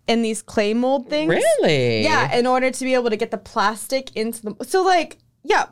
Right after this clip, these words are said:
Speaker 1: Barbie
Speaker 2: This is highly engineered.
Speaker 1: No.
Speaker 2: It's a highly engineered doll.
Speaker 1: A lot of work went into this damn thing.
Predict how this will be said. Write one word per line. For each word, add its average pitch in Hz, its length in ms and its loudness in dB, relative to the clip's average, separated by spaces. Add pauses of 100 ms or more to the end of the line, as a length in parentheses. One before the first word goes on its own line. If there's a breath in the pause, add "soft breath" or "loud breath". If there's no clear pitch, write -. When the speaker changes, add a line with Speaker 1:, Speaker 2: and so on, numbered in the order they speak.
Speaker 1:
Barbie 294 200 4
Speaker 2:
This 494 220 0
is - 60 -12
highly 320 380 2
engineered. 220 640 2
Speaker 1:
No. 440 140 4
Speaker 2:
It's 330 100 2
a 240 60 -2
highly 214 280 2
engineered 175 380 0
doll. 160 360 0
Speaker 1:
A 370 60 4
lot 539 180 4
of 427 60 6
work 440 200 2
went 330 160 2
into 294 180 -2
this 247 160 -2
damn 214 260 0
thing. 214 480 -6